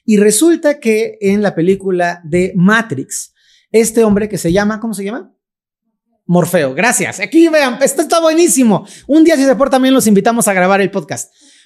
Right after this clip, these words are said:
Morfeo, gracias. Morfeo es el señor de los sueños.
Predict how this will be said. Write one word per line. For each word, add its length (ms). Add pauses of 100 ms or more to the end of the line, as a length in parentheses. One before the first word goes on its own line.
Morfeo, 760
gracias. 600
Morfeo 760
es 400
el 140
señor 340
de 120
los 180
sueños. 800